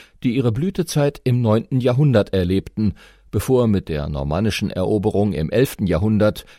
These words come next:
das unangenehme kontinentale Denken Einzug hielt. Das in der Isolation auf den britischen Inseln entwickelte Erbe der teutonischen Stämme prägte weiterhin die kulturelle Entwicklung,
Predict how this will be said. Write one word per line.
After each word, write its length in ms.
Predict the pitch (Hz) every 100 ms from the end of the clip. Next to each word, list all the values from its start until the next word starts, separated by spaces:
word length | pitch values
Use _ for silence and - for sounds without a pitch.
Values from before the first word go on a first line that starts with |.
| -
das 240 | 110 104
unangenehme 880 | - 170 180 151 143 123 117 120 123
kontinentale 1000 | 117 - 120 - 110 104 - 113 117 107
Denken 560 | 98 98 90 - 76 67
Einzug 540 | - 87 76 - 69 -
hielt. 440 | - 69 - - _ _ _ _ - - - _
Das 220 | - 123 -
in 160 | 113
der 200 | 101 92
Isolation 760 | 98 95 78 78 - 107 135 143
auf 120 | 76
den 220 | - 71
britischen 440 | - 98 92 -
Inseln 460 | 110 110 95 104 98
entwickelte 580 | 85 - 104 101 101 107
Erbe 400 | 95 95 104 104
der 380 | 92 85 82 -
teutonischen 800 | 92 82 - 117 143 139 -
Stämme 500 | 95 - 101 123 131 113 - - _
prägte 560 | - 135 143 - 151 139
weiterhin 580 | 147 147 123 95 95 92
die 140 | 85
kulturelle 640 | 78 110 92 104 92 104 90
Entwicklung, 640 | 95 110 98 101 95 90